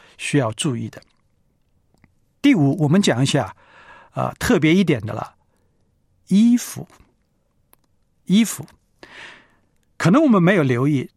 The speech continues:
在教堂、在房子里面敬拜神的时候，男人呢，应该脱帽子。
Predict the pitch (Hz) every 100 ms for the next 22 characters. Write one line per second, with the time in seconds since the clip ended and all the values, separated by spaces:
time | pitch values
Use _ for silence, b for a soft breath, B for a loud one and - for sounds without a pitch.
0 | _ _ _ _ - 214 151 131 120 -
1 | _ - 254 185 143 - 131 143 160 139
2 | - 131 117 180 226 208 135 107 131 117
3 | - _ _ _ _ _ _ 285 208 147
4 | 143 - 123 127 113 - 107 104 - _
5 | - 123 120 117 117 175 196 135 131 -
6 | _ _ _ - 127 110 - 135 123 123
7 | 117 -